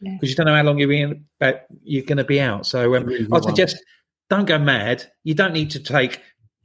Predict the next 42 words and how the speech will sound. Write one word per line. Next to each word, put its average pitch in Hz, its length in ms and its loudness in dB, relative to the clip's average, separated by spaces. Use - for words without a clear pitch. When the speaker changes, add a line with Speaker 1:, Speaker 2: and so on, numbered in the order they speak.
Speaker 2:
two 170 240 2
litres 135 340 0
of 113 140 -6
water 113 480 0
with 107 180 -6
you 117 140 0
if 117 160 -4
you're 117 100 -4
gonna 113 180 -2
do 113 200 0
five 107 420 -2
K, 107 420 -4
but 156 400 2
Speaker 3:
<laughs> - 140 -20
Speaker 2:
it's - 140 -6
just 233 160 0
handy 185 240 4
to 202 160 0
have 156 180 4
if 160 160 -2
you 175 60 -2
feel 175 180 2
comfortable 156 440 -4
taking 143 340 -2
Speaker 1:
Yeah. 110 80 -2
Speaker 2:
it. - 100 -18
They're 208 140 0
a - 20 2
good 143 160 0
little, 139 240 2
they're 151 380 2
pretty 113 240 0
cheap. 110 360 -4
You 156 140 -6
pick 151 180 -2
one 123 120 0
up 117 100 -4
for - 80 -6
a - 40 -4
couple - 260 -4
of - 60 -12
quid, 113 280 -2